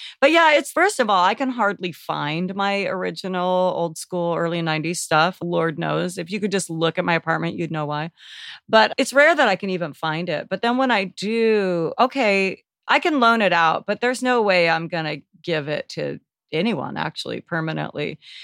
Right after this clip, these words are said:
So that's probably part of the problem. And that might be part of the problem with punk, is the ephemera was such a big part of D I Y. And a lot of times you just don't wanna give it up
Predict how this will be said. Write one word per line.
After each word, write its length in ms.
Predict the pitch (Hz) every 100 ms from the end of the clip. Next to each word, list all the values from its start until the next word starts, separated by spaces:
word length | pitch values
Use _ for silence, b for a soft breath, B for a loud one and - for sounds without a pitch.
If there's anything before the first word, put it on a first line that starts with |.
| B
So 160 | 254
that's 200 | 254 302
probably 520 | - 330 320 277 190 170
part 360 | - 160 160
of 120 | 165
the 100 | 160
problem. 720 | 160 - 156 156 156 143 139
And 80 | 175
that 100 | 269
might 160 | 320 440
be 100 | 480
part 160 | - 269
of 80 | 240
the 80 | 233
problem 320 | - 196 190
with 200 | 180 -
punk, 400 | - 190 170 139
is 180 | 185 -
the 140 | 208
ephemera 600 | 208 - 202 220 226 190
was 200 | 165 175
such 320 | - 180 180 196
a 60 |
big 280 | 180 165 -
part 360 | _ 151 165 180
of 160 | 156
D 160 | 156 160
I 160 | 147 147
Y. 500 | 170 202 180 160 156 b b b _ _
And 120 | 185
a 40 | 185
lot 220 | 180 185
of 80 | 220
times 280 | 208 180 175
you 80 | 170
just 200 | 190 -
don't 160 | 214
wanna 220 | - 175
give 220 | 160 156 143
it 120 | 135
up 300 | 147 151